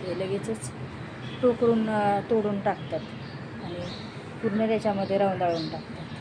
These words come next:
पण लक्ष ठेवायला लागतं. थोडासा लसूण आला इथं पण. तर असं आहे वातावरण आमच्या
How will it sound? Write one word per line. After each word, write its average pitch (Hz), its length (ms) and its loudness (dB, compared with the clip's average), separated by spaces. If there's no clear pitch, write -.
पण 185 200 -2
लक्ष 208 160 -2
ठेवायला 196 460 2
लागतं. 170 380 -4
थोडासा 214 360 0
लसूण 208 380 -4
आला 185 240 0
इथं 180 260 -6
पण. - 180 -10
तर 208 120 -2
असं 196 240 -4
आहे 196 200 -8
वातावरण 185 680 -6
आमच्या 196 280 2